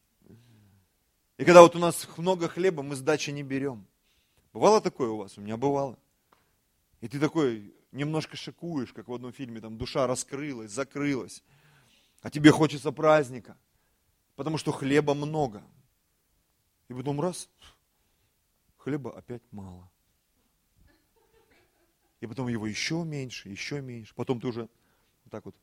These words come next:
крошки собираешь со стола. Ну, имеется в виду, там, копеечки ищешь.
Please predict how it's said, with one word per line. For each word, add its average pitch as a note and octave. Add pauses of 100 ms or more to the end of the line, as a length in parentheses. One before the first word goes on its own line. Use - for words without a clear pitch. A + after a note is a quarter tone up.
(960)
крошки B2+
собираешь B2+
со -
стола. A2 (800)
Ну, D#3
имеется C#3
в B2
виду, C3+
там, G#2+ (300)
копеечки C#3
ищешь. B2